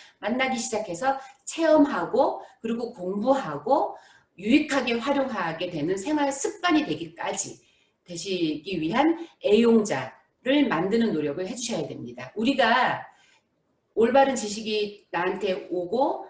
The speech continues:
내가 그걸 체험하고 내 거로 만들기까지 시간이 걸렸듯이 여러분이 누군가에게 전달하시는 그 과정도 분명히 한 분, 한 분, 한 분 다 개인차가 있게 시간이 걸릴 거예요. 그 시간을 존중해 주시고 그분에게 맞게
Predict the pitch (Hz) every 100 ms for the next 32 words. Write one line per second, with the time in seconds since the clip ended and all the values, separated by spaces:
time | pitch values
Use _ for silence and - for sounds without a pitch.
0 | _ 190 196 208 175 185 - 311 269 220
1 | 175 220 170 180 285 285 180 151 190 196
2 | - 160 - - 311 277 170 165 233 226
3 | 175 - 151 139 - - - - 214 277
4 | 277 247 196 226 214 190 180 185 170 170
5 | 208 233 226 208 226 220 156 - 226 190
6 | 175 185 196 202 202 220 - - - -
7 | 320 330 311 294 254 240 208 190 262 285
8 | - - 247 294 311 214 247 247 240 214
9 | - - 247 - 285 262 156 160 233 233
10 | 151 135 139 135 - - _ 262 277 -
11 | 311 285 269 214 214 285 277 - - -
12 | 220 202 - - - 226 269 254 226 165
13 | 143 - - 277 214 - -